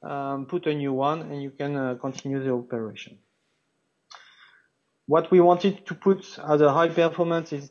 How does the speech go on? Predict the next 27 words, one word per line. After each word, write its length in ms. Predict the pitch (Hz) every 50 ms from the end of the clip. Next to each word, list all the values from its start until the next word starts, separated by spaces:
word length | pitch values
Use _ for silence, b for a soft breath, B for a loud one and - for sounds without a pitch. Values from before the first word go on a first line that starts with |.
| _ -
battery 600 | 143 135 135 135 - - 233 262 254 226 196 165
is 160 | 151 147 -
charging. 540 | - - 175 147 131 107 117 135 190 208 185 165
We 240 | 151 147 143 139 135
are 120 | 131 131
charging 400 | 131 - 131 127 123 147 151 147
in 100 | 139 131
one 160 | 135 147 151
hour. 340 | 143 131 120 120 135 170 180 165
We, 400 | 147 139 131 135 131 127 123 123
we 120 | 123 123
don't 140 | 123 131 135
want 160 | 139 139 139
to 80 | 139 127
charge 360 | - - 139 131 135 135 123
in 120 | 127 120 117
two 180 | - - 139
hours, 320 | 123 120 123 131 139 139 -
three 200 | - - 139 127
hours. 340 | 117 120 131 147 180 190 190 B B B B B B B _
The 100 | 143 135
idea 340 | 131 139 139 160 180 180 170
is 100 | 151 -
for 220 | - - 143 135
some 180 | - 170 165 165
application, 880 | 156 147 151 151 143 - 135 131 135 127 - - 170 170 175 180 180 b b b b b b b b _
um, 800 | - 135 135 131 131 131 131 131 127 131 131 131 131 131 127 -